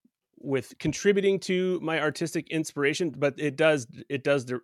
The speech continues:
relate, 'cause I think the main thing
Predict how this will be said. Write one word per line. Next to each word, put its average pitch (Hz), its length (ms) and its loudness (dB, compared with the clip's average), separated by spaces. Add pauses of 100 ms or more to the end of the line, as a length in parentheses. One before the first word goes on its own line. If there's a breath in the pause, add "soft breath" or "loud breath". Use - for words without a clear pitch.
(100)
relate, 127 540 0 (280 loud breath)
'cause 127 280 -2
I 131 160 2
think - 580 -2
the 151 140 2
main 147 360 2
thing 120 500 -2